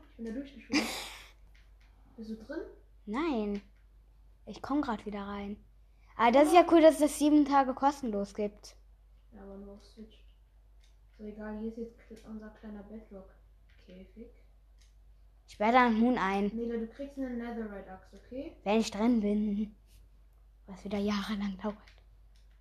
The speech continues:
Speaker 1: Äh, warte, wir müssen kurz ein paar Sachen platzieren. Nela ist im Spiel beigetreten.
Speaker 2: Ah, ich komme. Bin fast drin.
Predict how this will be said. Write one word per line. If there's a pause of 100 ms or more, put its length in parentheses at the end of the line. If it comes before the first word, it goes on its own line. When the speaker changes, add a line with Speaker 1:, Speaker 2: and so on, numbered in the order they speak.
(340)
Speaker 1:
Äh,
warte,
wir
müssen
kurz
ein
paar
Sachen
platzieren. (2250)
Nela
ist
im
Spiel
beigetreten.
Speaker 2:
Ah,
ich
komme. (960)
Bin
fast
drin.